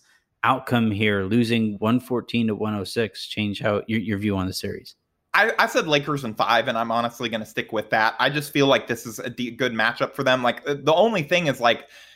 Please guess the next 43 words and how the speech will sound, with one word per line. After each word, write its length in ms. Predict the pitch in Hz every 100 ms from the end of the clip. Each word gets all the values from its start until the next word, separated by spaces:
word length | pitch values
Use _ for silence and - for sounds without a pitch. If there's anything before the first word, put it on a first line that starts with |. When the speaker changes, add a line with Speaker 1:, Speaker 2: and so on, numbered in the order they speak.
| _ -
Speaker 2:
uh, 160 | 135
like, 300 | 151 170 170
the 80 | 170
LeBron 400 | 165 156 233 285
stuff 240 | - 175
is 80 | 147
starting 260 | 143 156 143
to 60 |
concern 420 | - 120 - 135 120
me 120 | 110
a 60 |
little 200 | 101 104 90
bit, 180 | 92 85 -
that 160 | 135
he's 260 | 139 156 151
not, 240 | 143 131
like, 200 | 117 120
locking 400 | 117 123 123 113
in 360 | 110 117 120 135
for 160 | - 131
these 220 | 117 117
entire 360 | 110 127 127 110
games. 440 | 113 113 113 107
I'm 160 | 131 135
starting 240 | 220 220
to 80 | 147
wonder, 440 | 139 139 127 120 127
i-, 140 | 131
you 200 | - 123
know, 140 | 110 104
is 120 | 107
the 80 | 110
groin 340 | 117 147 180
bugging 320 | 175 165 156 151
him? 260 | 151 143
Is 120 | 113
it 80 | 107
a 40 | 98
fatigue 540 | - - 196 202 156
thing? 300 | 190 170 160
Like, 220 | 117 107 - - -
again, 280 | 147 165
I, 80 | 131